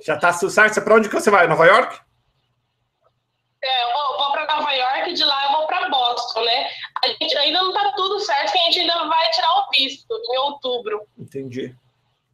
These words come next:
Speaker 1: Ah, legal, mas vai
Speaker 2: Mas, se
Speaker 1: dar
Speaker 2: Deus quiser, nosso visto vai dar certo.
Speaker 1: Vai dar tudo certo, assim, tenho certeza. O que, que que teu marido faz da vida? Ele trabalha com o quê?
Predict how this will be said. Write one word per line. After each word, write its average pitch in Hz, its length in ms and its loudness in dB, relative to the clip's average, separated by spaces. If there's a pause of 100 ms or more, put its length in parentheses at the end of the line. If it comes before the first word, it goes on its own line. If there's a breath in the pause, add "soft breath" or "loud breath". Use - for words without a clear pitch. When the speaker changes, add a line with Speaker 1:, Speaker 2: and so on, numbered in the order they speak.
(220)
Speaker 1:
Ah, 143 200 0
legal, 156 320 4
mas 147 120 4
vai 165 80 6
Speaker 2:
Mas, - 0 -
se - 20 2
Speaker 1:
dar 180 140 6
Speaker 2:
Deus - 100 -8
quiser, 269 320 0
nosso 285 300 -2
visto - 260 -4
vai 285 160 -2
dar 330 160 -2
certo. 220 580 -4
Speaker 1:
Vai 202 160 4
dar 220 140 6
tudo 220 240 0
certo, 185 300 4
assim, 165 260 -8
tenho 175 160 -4
certeza. 214 480 4
O 170 60 0
que, 254 140 0
que 247 260 -2
que 247 60 -6
teu 262 120 10
marido 226 320 6
faz 220 220 4
da 208 100 8
vida? 175 240 4
Ele 170 100 2
trabalha 190 320 2
com 214 100 -6
o 208 60 -6
quê? 147 260 0